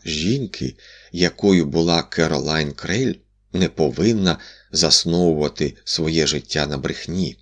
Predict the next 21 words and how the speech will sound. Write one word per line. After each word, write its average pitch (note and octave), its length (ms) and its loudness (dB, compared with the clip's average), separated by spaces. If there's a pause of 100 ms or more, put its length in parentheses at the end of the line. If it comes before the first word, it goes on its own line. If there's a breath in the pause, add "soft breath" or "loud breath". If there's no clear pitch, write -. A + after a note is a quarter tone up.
(640)
Як G2+ 280 -4
не G#2+ 100 2
боляче F#2+ 600 4 (280 loud breath)
їй F2 220 2
буде D#2+ 320 0
довідатися D#2+ 800 0
про - 240 -8
правду, F#2 640 -6 (200)
але D#2 200 -6
правда — A2 680 -6 (420 loud breath)
це - 220 -2
єдине, E2 800 -2 (120)
що - 240 0
має D2+ 240 -4
значення. D#2 760 0 (460)
Передайте D#2+ 640 -4
їй D#2 520 -4
від D#2+ 220 -6
мене, D#2+ 580 -6 (300)
що - 240 -6
її D2 480 -6